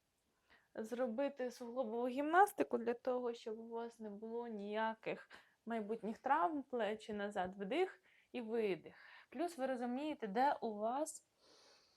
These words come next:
що затиснуто. По-перше, ми включаємо дихання.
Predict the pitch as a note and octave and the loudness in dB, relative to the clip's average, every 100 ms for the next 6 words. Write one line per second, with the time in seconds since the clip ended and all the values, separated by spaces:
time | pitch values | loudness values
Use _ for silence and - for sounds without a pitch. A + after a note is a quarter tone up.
0 | _ _ _ - - - D#4 C#4 C4+ - | _ _ _ -14 -6 4 6 8 4 2
1 | A3 F#3+ - D#3+ - - - _ _ _ | 0 -2 -4 -10 -10 -14 -16 _ _ _
2 | _ _ _ - A#3+ C4 A#3+ A3+ A3 A3 | _ _ _ -2 4 4 4 0 -6 -6
3 | G#3 - A#3 G#3 G3 E3 E3 - A#3 B3 | -8 0 0 0 -2 -6 -8 -8 -6 -2
4 | D#4 | -2